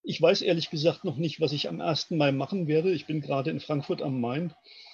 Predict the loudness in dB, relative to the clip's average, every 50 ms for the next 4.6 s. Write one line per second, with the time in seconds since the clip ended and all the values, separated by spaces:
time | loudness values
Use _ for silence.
0 | -18 -18 -20 -18 -10 -4 -2 -2 -2 -2 -4 -6 -4 0 0 0 0 0 -2 -2
1 | -2 -4 -6 _ -4 -4 -4 -4 -6 -6 -6 0 0 2 2 2 0 0 -2 0
2 | -2 -2 -2 -2 -6 -4 _ -2 0 0 0 -2 -4 -6 -4 -4 -4 -4 -2 -4
3 | -6 -6 -8 -6 -2 -2 0 0 -2 -2 -6 -6 -4 -2 -2 0 -2 -2 -4 -4
4 | -4 -6 -6 _ -4 -4 -4 -2 -4 -6 -6 -8